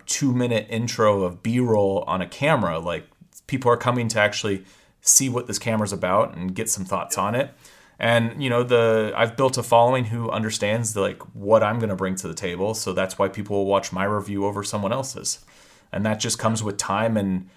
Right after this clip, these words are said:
you know, putting in the work and putting in the content so that you do have this core and this kind of fan base.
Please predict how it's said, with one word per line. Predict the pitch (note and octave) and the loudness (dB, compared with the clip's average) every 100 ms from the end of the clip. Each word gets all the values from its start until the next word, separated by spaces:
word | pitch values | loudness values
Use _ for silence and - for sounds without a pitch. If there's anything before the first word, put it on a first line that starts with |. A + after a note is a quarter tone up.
| _ - | _ -8
you | G2+ | -4
know, | F#2+ | -4
putting | - A#2+ A#2 | -4 -2 0
in | A2 | 2
the | G#2 | 0
work | F#2+ G#2 B2 F#2+ | 2 2 2 -4
and | F#2 | -6
putting | A2 G#2+ G#2 | -4 -2 -2
in | G2+ G2 | -4 -4
the | F#2+ | -4
content | F#2 F2+ F#2+ A#2 B2 | -6 -6 -6 -6 -4
so | - G2+ | -2 0
that | G2+ | -2
you | G2+ | -4
do | F#2+ A2 C3+ | -6 -2 -2
have | G2+ F2 | -2 -6
this | E2+ | -8
core | - - F#2+ F2+ - - | -8 -2 -2 -2 -8 -12
and | - F2+ | -6 -2
this | E2+ | -2
kind | - G2+ F#2 | -4 -4 -6
of | |
fan | - F2 D2 | -4 -6 -6
base. | C2 - - | -8 -8 -8